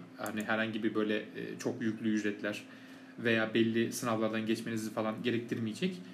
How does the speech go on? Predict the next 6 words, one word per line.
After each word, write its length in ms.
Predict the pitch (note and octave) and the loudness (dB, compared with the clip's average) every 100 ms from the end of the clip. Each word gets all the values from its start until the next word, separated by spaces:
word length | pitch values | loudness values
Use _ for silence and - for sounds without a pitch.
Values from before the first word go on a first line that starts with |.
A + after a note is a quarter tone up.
| - - - | -16 -16 -4
e, 360 | - - - - - - - - - - - - D#3+ | -2 -2 -4 -8 -12 -16 -18 -18 -20 -20 -20 -14 -2
daha 400 | E3 D3+ E3 D3 - - - - - | 2 4 4 2 -2 -16 -20 -10 2
az 260 | D3 C3 | 4 4
bir 120 | B2 | 0
para 420 | B2+ A#2 A2+ A2+ - - | 2 2 2 0 -2 0
vererek 380 | B2+ G#2 C3 | 2 2 0